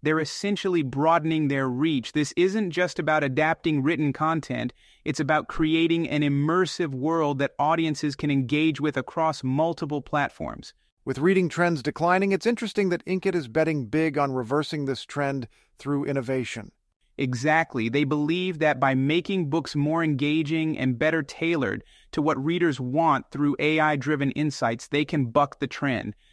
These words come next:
Speaker 1: Their data-driven publishing approach uses A B testing on various aspects of storytelling to gather data on reader preferences. This method gives them an edge in identifying potential bestsellers, a higher success rate compared to traditional publishers.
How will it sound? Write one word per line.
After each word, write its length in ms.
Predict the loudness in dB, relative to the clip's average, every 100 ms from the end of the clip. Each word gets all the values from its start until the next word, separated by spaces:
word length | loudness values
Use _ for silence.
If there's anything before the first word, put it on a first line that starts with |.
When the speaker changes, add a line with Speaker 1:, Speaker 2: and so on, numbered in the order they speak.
| _ -2
Speaker 1:
Their 120 | -2
data-driven 760 | 0 2 2 0 0 0 0
publishing 460 | 0 0 0 0 -2
approach 400 | -2 0 0 0
uses 320 | -2 -2 -2 0
A 160 | 0
B 180 | 0 -4
testing 480 | -2 -2 0 -2 0
on 180 | 2 2
various 400 | 0 0 -2 -2
aspects 420 | -4 -4 -6 -6
of 100 | -8
storytelling 640 | -4 0 0 0 0 0
to 100 | -2
gather 360 | -2 2 2 2
data 300 | 0 0 2
on 200 | 2 0
reader 240 | 2 2 0
preferences. 720 | 0 0 2 -2 -2 -4 -6 -14 -20 -6
This 320 | 0 0 2
method 480 | 0 0 0 -2 0
gives 300 | 0 0 0
them 280 | 0 2 2
an 200 | 2 0 0
edge 340 | -2 -2 -2
in 220 | -2 0
identifying 880 | 0 0 0 0 0 0 2 2 0
potential 580 | -2 -4 -4 -2 -2 -2
bestsellers, 720 | 2 0 0 0 2 2 0
a 80 | -2
higher 360 | 0 2 2 0
success 560 | -4 -4 -2 -2 0
rate 160 | -4 0
compared 420 | -2 0 -2 -2
to 220 | 0 0 -2 _ _
traditional 640 | -4 0 2 0 0 -2 -2
publishers. 800 | -2 0 0 -2 -2 -6 -8 -16